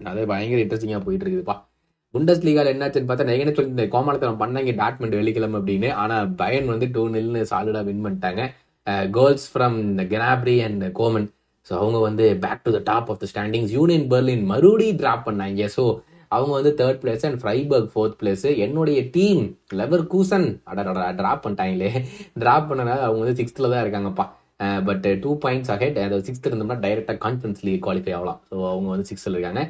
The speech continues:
இதை தவிர பெரிய நியூஸ் வந்து இந்த மான்செஸ்டர் யுனைடெட் சேல் தான். அதுல வந்து இந்த கடைசி பிட்ஸ் வந்து வெள்ளிக்கிழமை நைட் கொடுத்துட்டாங்களாமா.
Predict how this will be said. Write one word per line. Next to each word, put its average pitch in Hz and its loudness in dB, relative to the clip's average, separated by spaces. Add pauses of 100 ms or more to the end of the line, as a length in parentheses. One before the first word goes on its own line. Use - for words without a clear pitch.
(360)
இதை 156 8
தவிர 175 8
பெரிய 165 8
நியூஸ் 156 4
வந்து 147 -2
இந்த 151 0
மான்செஸ்டர் 151 -4
யுனைடெட் 127 0
சேல் 131 4
தான். 131 0
அதுல 113 2
வந்து 139 2
இந்த 147 2
கடைசி 151 4
பிட்ஸ் 139 0
வந்து 135 2
வெள்ளிக்கிழமை 131 2
நைட் 127 -2
கொடுத்துட்டாங்களாமா. 117 -2